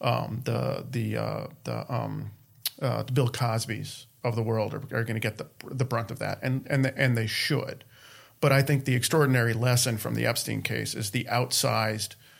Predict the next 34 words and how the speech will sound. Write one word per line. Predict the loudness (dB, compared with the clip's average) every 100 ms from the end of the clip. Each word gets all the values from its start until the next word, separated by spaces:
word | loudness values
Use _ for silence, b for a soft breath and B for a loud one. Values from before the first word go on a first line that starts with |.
| b b _ _
uh, | 0 0 0
role | 2 4 6 6 4 2
that | 0
his | 0 0
money | 2 4 6 4 4
and | 2
influence | 2 0 -2 -4 -6
played | -4 0 0 -2 -2
in | -2
the | 0
resolution | 0 -2 -4 -6 -6
of |
his | -6
case. | -2 -2 -4 -10 B B B B -2
You |
know, | 0 2
the, | 2 0 -4
in | 0 4
the, | 4 2 2
in | 2
the | 2
Department | 2 2 2 2
of | 2
Justice, | 2 2 2 0
there's | 0 0 0 -2
the | -2
statue | 2 4 4 0 -6 -10 -20 _ _
back | -4 -4 -2
there, | -2 0 -2 B B B -2
um, | 2 2 0 0
and | 2
it's | 2 0
Lady | 2 4 4
Justice | 4 4 2 -2 -6 -8